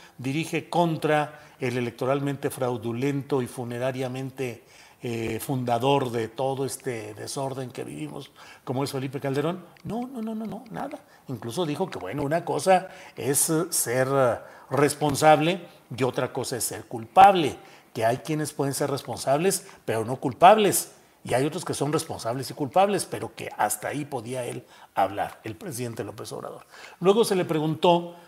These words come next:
si también iba a declarar o a ser investigado el actual secretario de la Marina,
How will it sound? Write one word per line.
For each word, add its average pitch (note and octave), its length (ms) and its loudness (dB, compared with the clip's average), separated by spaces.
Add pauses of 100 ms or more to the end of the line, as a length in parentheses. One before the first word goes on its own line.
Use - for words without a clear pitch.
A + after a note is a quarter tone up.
si - 220 -6
también C#3 460 -2
iba D#3 400 0
a B2+ 320 2
declarar B2 600 2
o C3 80 2
a G2 40 -2
ser C3 180 -4
investigado C3+ 640 -2 (400)
el C3+ 160 2
actual G3+ 500 6
secretario D3+ 600 -2
de B2+ 80 -2
la G#2 140 -6
Marina, F3 640 -4